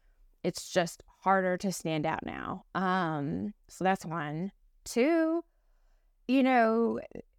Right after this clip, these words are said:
I, as much as I love all of the career content creators and people that make all the funny things, and even me saying, like, ten to three, the reality is that our employers have, like, regained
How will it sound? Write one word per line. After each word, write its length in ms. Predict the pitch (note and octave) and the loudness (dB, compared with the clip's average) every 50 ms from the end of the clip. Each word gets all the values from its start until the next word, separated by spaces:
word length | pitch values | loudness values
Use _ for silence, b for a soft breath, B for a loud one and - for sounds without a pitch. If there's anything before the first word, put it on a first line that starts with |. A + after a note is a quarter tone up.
| _ _ _ _ _ - | _ _ _ _ _ -2
I, 200 | D3 E3 A#3+ A3 | 2 2 4 4
as 200 | E3+ A#3 A3 G#3+ | 4 2 2 0
much 200 | A#3 A#3+ - C#4 | 0 0 0 -2
as 120 | C4+ B3+ | -2 0
I 160 | C4 B3 B3 | 2 2 2
love 300 | A3 G3 F#3+ G3 G3 F#3+ | 2 4 2 2 2 2
all 300 | - - F3+ F#3+ F#3+ F3+ | 0 0 2 2 2 2
of 120 | F#3 F#3 F3+ | 0 0 -2
the 100 | F3+ F3 | -4 -4
career 380 | - - G3 E3+ F3 E3+ E3+ | -4 -4 -4 -2 0 0 0
content 460 | - - - F#4+ F4 - - F4+ C#4+ | -2 0 2 2 2 2 2 -2 -2
creators 640 | - - D#4 D4 C#4+ C4+ C4+ C4 B3+ B3 B3+ B3 G3+ | 0 2 2 4 4 4 4 4 4 4 2 2 0
and 140 | G#3 F#3 F#3 | -2 -4 -4
people 280 | - B3+ A#3+ A3+ B3+ C4 | -4 -4 -2 0 0 0
that 200 | B3+ B3+ A#3 A3+ | 2 2 2 2
make 260 | G#3 G#3+ G3 G3 G3+ - | 2 0 0 0 0 0
all 180 | F3+ F#3+ F#3+ | 0 0 2
the 120 | F#3 G3+ F#3+ | 0 -2 -4
funny 280 | - G3 F#3+ F#3+ F#3+ | -2 -2 -2 -2 -2
things, 260 | - - F#3 F#3 F3 | -2 -2 -2 -2 -2
and 100 | F3+ F#3 G3 | -4 -2 -2
even 220 | A3 G#3+ A3 A3 | 0 0 2 2
me 160 | A3 G3+ F#3+ | 2 2 0
saying, 260 | F#3 - F#3+ E3 E3+ F3 | -2 -2 -4 -4 -2 -4
like, 140 | E3 D#3 - | -6 -6 -6
ten 240 | - - B3+ C#4 C#4 | -2 0 0 2 2
to 80 | D#4 | 0
three, 540 | - - D#4+ F4 F#4 D4+ G#3+ F3 E3 A3 - - _ _ _ _ _ _ _ _ _ _ _ | -2 0 2 2 4 4 4 2 0 -2 -6 -10 _ _ _ _ _ _ _ _ _ _ _
the 120 | - F#3+ F#3+ | -4 -2 0
reality 580 | G3+ G#3 G#3+ C4+ E4 E4 E4+ E4 D#4+ D#4 D#4 | 2 2 4 4 4 4 2 2 2 2 2
is 320 | D#4 D#4 D4+ C#4+ B3+ A#3 G#3 | 2 2 0 0 -2 -2 -2
that 260 | G#3+ G#3 F#3 F#3 - | 0 0 0 0 0
our 220 | - G3+ A3 A#3+ A3+ | 0 2 2 2 2
employers 720 | G3 G#3 - - C4 C#4 C#4+ C#4+ C#4+ C#4+ C#4 C#4 C4+ - | 0 -2 -2 -2 0 0 2 2 2 2 0 0 -2 -4
have, 760 | G#3+ - A3+ G3+ G3+ G3 F#3+ G3 G3 G3+ F#3+ F#3+ G3 - - - _ | -8 -4 -2 0 2 2 2 2 0 0 -2 -4 -8 -12 -16 -10 _
like, 400 | F#3+ F3+ E3+ E3 E3+ F3 - - _ - - - - | -2 0 0 0 0 -2 -6 -8 _ -16 -18 -8 -6
regained 920 | F#3+ F#3+ F#3 G#3 A3+ A3+ A3+ G3 G#3+ G3+ G3 F#3 F#3 F3+ F3+ F3+ G3+ G#3+ | -6 -2 0 2 2 2 2 2 2 2 2 2 2 2 2 2 2 2